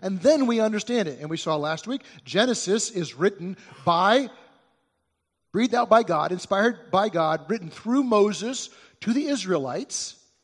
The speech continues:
when they are in the wilderness. They've exited slavery in Egypt. They're, the world is new to them. They're experiencing freedom for the first time. It's kind of a chaotic world. They're in the wilderness.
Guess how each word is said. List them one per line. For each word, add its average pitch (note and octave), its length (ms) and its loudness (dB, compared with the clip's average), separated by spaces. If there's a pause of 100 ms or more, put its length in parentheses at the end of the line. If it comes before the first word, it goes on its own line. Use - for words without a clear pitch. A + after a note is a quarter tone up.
(220)
when G3+ 220 2
they G#3 160 2
are G3 200 2
in C4+ 460 -2 (100)
the A#3+ 120 0
wilderness. F3+ 520 0
They've C#3+ 300 -10
exited A3+ 440 -4
slavery G#3 680 0 (240)
in G3 120 -2
Egypt. G3 460 -2
They're, C#3 220 -6 (480)
the C#3 80 -12
world A3 280 0
is F3+ 140 0
new G#3+ 160 0
to G3+ 80 -2
them. G3+ 280 2
They're E3+ 200 0 (380)
experiencing G#3+ 460 -4
freedom G#3+ 280 -4
for G3 120 -8
the F#3+ 80 -2
first G#3 240 -4
time. G3+ 180 -2
It's - 140 -10
kind F#3+ 160 -4
of D#3+ 40 -10
a E3 40 -8
chaotic F3 480 -4
world. D#3 340 0 (260)
They're E3+ 160 2
in G3+ 120 4
the A3+ 80 0
wilderness. E3 640 0